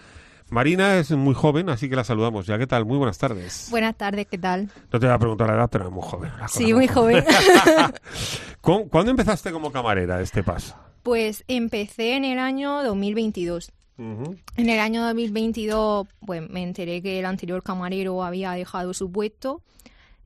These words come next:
Speaker 2: y fue una idea que la llevé un poco en secreto. No se la comenté a nadie, para evitar un poco, "Estás loca, <laughs> tan joven y metiéndote en estos fregados". Pero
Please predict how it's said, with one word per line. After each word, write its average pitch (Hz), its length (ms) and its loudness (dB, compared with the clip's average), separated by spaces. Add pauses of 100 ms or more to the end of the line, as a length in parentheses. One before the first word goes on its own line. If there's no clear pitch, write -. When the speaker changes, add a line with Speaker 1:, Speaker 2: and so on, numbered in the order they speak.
(140)
Speaker 2:
y 233 160 -4
fue 226 140 0
una 247 120 0
idea 247 340 2
que 185 840 -4 (240)
la 208 140 0
llevé 208 120 2
un 226 80 0
poco 247 180 -2
en 247 80 -2
secreto. 170 520 -6 (160)
No 208 180 -6
se 233 100 -4
la 208 120 0
comenté 190 320 -6
a 180 60 -6
nadie, 165 400 -8 (480)
para 208 200 2
evitar 202 280 0
un 208 100 -2
poco, 196 280 -2
"Estás 285 320 2
loca, 190 460 -2 (160)
<laughs> - 840 4
tan 277 220 6
joven 311 500 4
y 262 280 4
metiéndote 269 580 0
en 247 100 0
estos 277 380 0
fregados". 196 560 0 (560)
Pero 208 960 2